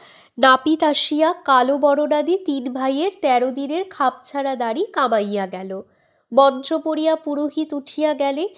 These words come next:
উঠানে একটি চাটাই পাতিয়া তাতে ধান ছড়াইয়া দেওয়া হইল। নূতন একটা শাড়ি পরিয়া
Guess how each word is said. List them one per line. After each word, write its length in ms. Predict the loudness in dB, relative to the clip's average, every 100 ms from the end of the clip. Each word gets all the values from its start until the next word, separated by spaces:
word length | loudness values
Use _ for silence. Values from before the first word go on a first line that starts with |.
| -18 _
উঠানে 500 | -4 -4 -2 -2 0
একটি 260 | -2 -4 -8
চাটাই 440 | -2 -2 -2 -4
পাতিয়া 460 | -2 -6 -4 -6 -4
তাতে 340 | -4 -4 -6 -8
ধান 340 | -6 -6 -6
ছড়াইয়া 500 | -10 -8 -6 -4 -4
দেওয়া 300 | -2 -2 -2
হইল। 420 | -4 -6 -6 -8 -10 -14 _ _ _ -6
নূতন 360 | -4 -2 -2
একটা 320 | -2 -4 -4
শাড়ি 360 | -4 -2 -2 -4
পরিয়া 480 | -6 -6 -2 -2